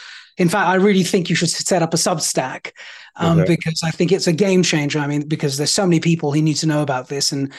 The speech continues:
Speaker 1: um, a Substack will ensure that people regularly get your feed outside of LinkedIn, 'cause, you know, w-, many of our guests have got Substack channels and thousands and tens of thousands of, of followers. So that's, uh, we'll discuss that offline.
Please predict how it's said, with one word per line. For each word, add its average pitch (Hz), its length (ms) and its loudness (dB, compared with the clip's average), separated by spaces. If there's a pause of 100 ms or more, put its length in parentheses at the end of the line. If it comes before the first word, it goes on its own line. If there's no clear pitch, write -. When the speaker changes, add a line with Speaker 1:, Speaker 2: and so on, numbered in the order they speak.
(500)
Speaker 1:
um, 147 500 -2 (240)
a 185 40 -4
Substack 180 600 -2
will 165 120 4
ensure 160 380 2
that 160 160 -2
people 156 300 -2
regularly 165 640 2
get 170 160 -2
your 160 160 0
feed 143 360 -2
outside 190 420 0
of 156 80 2
LinkedIn, 139 580 -2
'cause, 135 420 -8
you 139 80 -4
know, 135 120 -6
w-, 151 340 -8
many 185 180 4
of 160 100 4
our 151 120 0
guests - 320 -2
have 135 180 -8 (220)
got - 220 -4
Substack - 420 -2
channels 151 420 0
and 143 80 -6
thousands 175 640 -4
and 139 120 -8
tens 170 300 -2
of 139 60 -10
thousands 135 400 -6
of, 135 160 -10 (400)
of 151 120 -4
followers. 143 400 -2
So 175 140 2
that's, 180 400 -2
uh, 185 100 0
we'll 180 120 4
discuss 160 380 -2
that 147 100 0
offline. 143 440 0